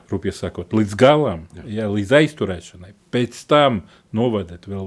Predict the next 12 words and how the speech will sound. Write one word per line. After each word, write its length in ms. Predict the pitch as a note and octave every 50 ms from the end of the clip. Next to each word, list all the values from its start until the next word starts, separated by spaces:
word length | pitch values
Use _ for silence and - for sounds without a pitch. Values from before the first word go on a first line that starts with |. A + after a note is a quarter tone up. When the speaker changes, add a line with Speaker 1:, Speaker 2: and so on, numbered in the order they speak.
| G2 G#2+
Speaker 1:
līdz 200 | G2+ G2 - - -
prokuratūrai. 840 | - D3+ D#3+ D#3+ D#3 - A2 G2 F#2+ - - G2+ F#2 F2+ F2 E2+ E2+ _ - - - - - - - - _ _
Tas 240 | - - C3+ - -
aizņem 400 | D#3 C#3+ A#2+ F2+ G2+ G2+ G2 F#2+
laiku. 520 | G#2 - D#3 C#3+ C3 - - B2 A2 G#2+ - - _ _ _ _ _ _ _ _ _ -
Ā, 180 | A2+ G2+ F#2+ F#2+ G2 G#2+
nu, 180 | - - C#3 D#3
nav 200 | D#3+ D#3+ D3 A2+ -
tā, 140 | - F#2 E2+
ka 160 | - F#2+ F#2
man 460 | F#2+ F#2+ - A#2+ C3 C3 A#2+ G#2+ F#2+ - -
ir, 260 | C#3 A#2 G#2+ F2